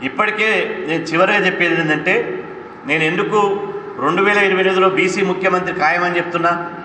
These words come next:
ఇప్పటికే బీజేపీ బీసీ సీఎం అనే నినాదం ఎత్తుకున్నది. నిన్నగాక మొన్న హైదరాబాద్లో గాంధీ భవన్లో పీసీసీ అధ్యక్షుడు మహేష్ కుమార్ గౌడ్ గారే, "ఇవాళ చివరి ముఖ్యమంత్రి రేవంత్ రెడ్డి, ఈ ఐదేళ్ళు ఆయనే ఉంటాడు,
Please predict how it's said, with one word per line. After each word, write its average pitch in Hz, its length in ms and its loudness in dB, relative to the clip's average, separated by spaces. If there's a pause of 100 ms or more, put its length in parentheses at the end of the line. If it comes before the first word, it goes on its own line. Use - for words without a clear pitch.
(560)
ఇప్పటికే 190 420 0
బీజేపీ 190 840 0
బీసీ 185 300 -2
సీఎం 180 300 0
అనే 175 200 2
నినాదం 156 400 0
ఎత్తుకున్నది. 120 560 -2 (720)
నిన్నగాక 190 480 2
మొన్న 185 240 0
హైదరాబాద్లో 175 580 2
గాంధీ 175 340 0
భవన్లో 170 500 0 (520)
పీసీసీ 208 500 0
అధ్యక్షుడు 180 440 0
మహేష్ 165 380 2
కుమార్ 170 260 2
గౌడ్ 151 200 0
గారే, 139 420 2 (1300)
"ఇవాళ 165 180 4
చివరి 170 360 0
ముఖ్యమంత్రి 196 540 2
రేవంత్ 165 360 2
రెడ్డి, 165 200 0
ఈ 170 160 4
ఐదేళ్ళు 170 400 2
ఆయనే 165 240 0
ఉంటాడు, 147 480 0